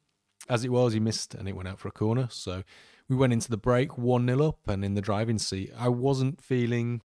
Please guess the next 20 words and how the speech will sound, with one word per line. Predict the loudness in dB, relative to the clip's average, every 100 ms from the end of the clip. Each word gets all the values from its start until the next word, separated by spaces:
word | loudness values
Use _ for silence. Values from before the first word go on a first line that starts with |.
| -2
hundred | 2 2
percent | 0 0 0
comfortable | -2 -4 -4 -4
'cause | -4 -6
one | -2 0 0
nil, | 0 0 -2 -8 _ _ _ _
we | -8 0
needed | 0 0
the | -4
second | -6 -6
goal | -4 -4
to | -6
kill | -6 -6
the | -4
game | -4 -2 -2
off. | -4 -8 _ -20 _ _ _ _ _ _ _ _ _ _ _ _ _ _ _ _ _ _ _ -10
So | -2 -2
despite | -2 -4 -4 -2
what | 0 0
I've | -2